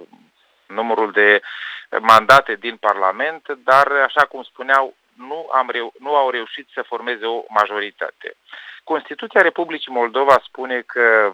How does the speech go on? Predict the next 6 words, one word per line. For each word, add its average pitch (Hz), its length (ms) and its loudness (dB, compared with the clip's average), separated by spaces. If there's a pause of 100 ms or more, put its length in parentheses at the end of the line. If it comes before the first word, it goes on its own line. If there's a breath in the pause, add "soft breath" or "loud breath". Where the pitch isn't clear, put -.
majoritatea, 120 720 2
de 87 140 -18
fapt, 113 260 -2
guvernul 113 540 -6
trebuie 117 440 -8
format, 117 440 2